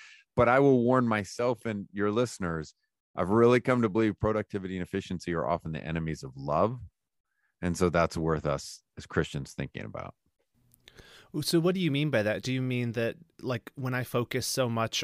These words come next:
Speaker 2: on managing my time that
Speaker 1: Mm.
Speaker 2: basically I pu-, I push relationships to the periphery 'cause it's about, I gotta complete this stuff so I don't have time to be interrupted? Is that the idea you're getting at?
Speaker 1: Well, that can be part of it. Um, I'll put it this way. Probably one of the most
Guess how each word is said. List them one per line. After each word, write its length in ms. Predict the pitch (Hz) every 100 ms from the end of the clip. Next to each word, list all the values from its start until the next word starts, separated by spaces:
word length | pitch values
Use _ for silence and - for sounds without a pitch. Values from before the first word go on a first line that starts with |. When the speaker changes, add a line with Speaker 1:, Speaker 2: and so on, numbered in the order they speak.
| -
Speaker 2:
on 440 | 104 104 101 98 _ _ -
managing 440 | 113 113 110 110
my 140 | 101
time 520 | 101 - 107 110 113 107
that 180 | - - _
Speaker 1:
Mm. 160 | - 95
Speaker 2:
basically 380 | 117 110 123 107
I 60 | 104
pu-, 160 | -
I 100 | - 120
push 420 | - 123 - -
relationships 640 | 120 107 113 113 131 139 -
to 100 | -
the 80 | 104
periphery 560 | - 113 123 160 175 - _ _
'cause 120 | 120
it's 140 | 117 -
about, 200 | 120 120
I 80 | 120
gotta 160 | 120
complete 360 | 120 110 120 131
this 140 | 139
stuff 260 | - 139 147
so 120 | -
I 20 | 110
don't 80 |
have 120 | 107 101
time 200 | 113 113
to 60 |
be 80 | 110
interrupted? 460 | 104 104 117 - 151
Is 80 | 110
that 160 | 113
the 120 | 82 131
idea 220 | 127 135
you're 100 | 139
getting 200 | 135 -
at? 40 | 233
Speaker 1:
Well, 260 | 254 254
that 160 | 240 247
can 100 | 226
be 100 | 214
part 220 | 196 208
of 80 | 147
it. 140 | 147 - -
Um, 300 | 143 143 127 - - _ _ _ _ _ _ _ _ _ _ _ _ _ _ _ _ - -
I'll 180 | 143 143
put 180 | 131 151
it 40 |
this 180 | 151 175
way. 180 | 117 98
Probably 400 | - 127 156 165
one 220 | 120 131
of 200 | 139 101
the 160 | 107 156
most 340 | 151 135 -